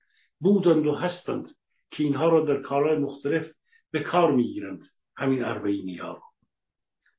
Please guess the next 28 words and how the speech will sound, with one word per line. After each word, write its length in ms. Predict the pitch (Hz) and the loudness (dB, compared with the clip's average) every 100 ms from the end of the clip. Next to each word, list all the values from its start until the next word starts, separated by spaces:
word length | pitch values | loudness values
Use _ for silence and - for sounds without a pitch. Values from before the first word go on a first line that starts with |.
| _ - | _ 0
بخشیش 380 | 208 - 180 190 | 0 2 0 4
هم 120 | 170 | 4
از 100 | 160 - | 4 2
عقب 240 | 165 151 143 | 2 4 4
مانده 360 | 151 151 143 | 2 2 0
ترین 480 | - 170 220 196 - _ _ _ _ | 4 4 6 2 -2 _ _ _ _
قشرهای 720 | 160 - - 156 165 151 143 135 | 2 2 0 4 6 6 4 2
در 160 | 135 | -2
واقع 420 | 120 127 120 139 127 | 2 0 2 -2 -2
ارتجاعی 760 | - 131 123 123 131 127 123 - _ _ _ | -6 -2 2 4 4 2 0 -10 _ _ _
مذهبی 460 | 131 - 131 165 156 | -6 -2 0 4 4
هستند 420 | - - 135 127 | 2 0 0 0
که 260 | 135 131 - _ _ _ | -2 -2 -4 _ _ _
اینها 260 | 147 123 139 | 0 2 4
اونها 260 | 131 123 135 | 6 6 4
رو 120 | 131 - | 2 2
سازمان 400 | 120 120 151 170 | 0 0 -2 0
دادن 320 | 160 151 156 156 - _ _ _ | 2 2 0 -2 -16 _ _ _
و 60 | 143 | 4
به 0 | |
اونجا 420 | 131 131 127 131 | 6 6 4 2
این 200 | 160 165 | 0 -6
پولا 320 | - 156 165 | -8 -4 -2
رو 280 | 160 147 143 | 0 -2 -2
بهشون 400 | 139 143 - 143 | 0 0 2 0
دادن 340 | 127 123 156 151 | 2 2 0 -4
که 140 | - | -2
ببرن، 460 | 131 131 127 123 | 2 4 4 2